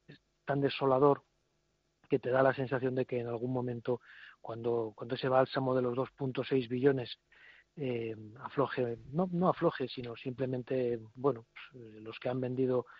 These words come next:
toneladas de bonos, pues han cogido dinero y con ese dinero es evidente que muchos de ellos han decidido, eh, retornarlo al mercado, más una parte de los que hayan podido vender que también hayan retornado al mercado. Pero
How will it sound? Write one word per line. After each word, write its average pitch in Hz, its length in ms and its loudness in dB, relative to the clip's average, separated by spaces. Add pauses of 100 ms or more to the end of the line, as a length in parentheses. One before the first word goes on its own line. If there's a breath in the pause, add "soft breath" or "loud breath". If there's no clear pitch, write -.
(280 loud breath)
toneladas 131 500 6
de 135 100 2
bonos, 143 380 6
pues - 200 -12
han 127 80 -6
cogido 123 360 -2
dinero 143 420 4
y 120 160 -2
con 120 180 -8
ese 123 180 -8
dinero 123 320 -2 (420 loud breath)
es - 140 -10
evidente 117 400 -4
que 120 80 -2
muchos 120 340 -6
de 123 100 -2
ellos 113 220 -6
han 117 100 -8
decidido, 117 560 -6 (440 loud breath)
eh, 113 320 -8
retornarlo 127 640 2
al 127 120 4
mercado, 139 520 4 (760)
más 123 420 -4
una 123 180 -4
parte 123 320 -2
de 120 100 -2
los 117 180 -8
que - 80 -8
hayan 117 220 -4
podido 120 300 -2
vender 120 300 -2
que - 100 -16
también 117 300 -10
hayan 117 220 -6
retornado 123 420 -2
al 123 80 -2
mercado. 127 440 0 (540 loud breath)
Pero 127 400 4